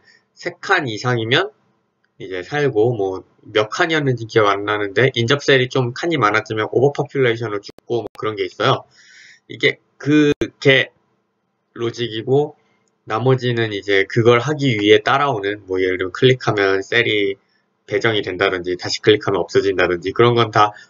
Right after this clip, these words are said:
그 규칙 하나를 위해서 만드는 거니까요. 그, 그래서 넥스트 제너레이션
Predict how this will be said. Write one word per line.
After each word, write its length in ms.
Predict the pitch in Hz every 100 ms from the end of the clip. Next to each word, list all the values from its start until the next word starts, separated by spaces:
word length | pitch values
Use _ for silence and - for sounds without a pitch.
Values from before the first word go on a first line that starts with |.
| _ -
그 280 | 139 143 131 _ _ -
규칙 360 | 113 - - 139
하나를 360 | 127 120 101
위해서 260 | 95 95 98
만드는 380 | 87 85 87 85
거니까요. 380 | 82 - 87 _ _
그, 240 | 104 101 - - -
그래서 320 | 110 160 - _ _
넥스트 360 | - - - 135
제너레이션 840 | 117 113 117 113 110 107 110 104